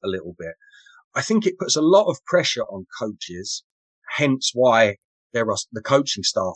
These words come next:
is so big now at professional clubs, because, you know, the manager takes overall responsibility. But when you are individualizing training t-, to that extent, I think that's why there are so many coaches, um, i-,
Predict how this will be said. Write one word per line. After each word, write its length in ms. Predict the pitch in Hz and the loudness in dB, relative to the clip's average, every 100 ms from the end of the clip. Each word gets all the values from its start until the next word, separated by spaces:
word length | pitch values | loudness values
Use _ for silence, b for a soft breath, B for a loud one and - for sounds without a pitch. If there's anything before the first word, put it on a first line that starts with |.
| - | -6
is 220 | - - | 0 2
so 280 | 139 120 110 | 4 2 0
big 180 | 120 113 90 | -2 -4 -6
now 80 | |
at 320 | 82 87 _ - | -14 -16 _ -18
professional 360 | 90 - 80 - | -14 -14 -16 -16
clubs, 400 | - - - - _ _ b - | -16 -12 -12 -12 _ _ b -8
because, 420 | 110 135 120 104 - | -4 0 0 -2 -10
you 240 | 139 143 147 | -16 -6 0
know, 160 | 127 | 2
the 100 | 113 | 4
manager 360 | 127 156 139 120 | 4 4 2 -2
takes 300 | - 113 - | -6 -6 2
overall 380 | 117 110 131 123 | 2 4 4 4
responsibility. 840 | 95 - 92 - - 87 - - _ b b | 0 -6 -8 -10 -12 -16 -16 -18 _ b b
But 100 | 123 | -6
when 180 | 120 170 | 0 4
you 140 | 185 147 | 6 6
are 120 | 135 | 4
individualizing 1040 | 147 139 123 131 131 117 92 90 90 90 87 | 2 2 2 0 0 -4 -2 -2 -4 -8 -10
training 460 | - 110 98 90 85 | -2 0 0 -4 -10
t-, 140 | - - | -14 -6
to 100 | 101 | -2
that 180 | 98 - | -2 -4
extent, 480 | - - 120 98 82 _ _ _ _ | -4 -2 0 0 -4 _ _ _ _
I 60 | 101 | -10
think 200 | 147 147 | -8 -6
that's 220 | 120 - | -4 -2
why 220 | 120 110 | 2 2
there 140 | 101 101 | 4 0
are 60 | |
so 260 | 98 - 113 | 0 2 2
many 220 | 107 98 98 | 0 -6 -8
coaches, 580 | 101 101 - 92 90 - _ - _ _ | -10 -8 -8 -8 -8 -12 _ -20 _ _
um, 420 | 104 101 95 87 - _ _ _ | -4 -2 -2 -6 -12 _ _ _
i-, 80 | - | -14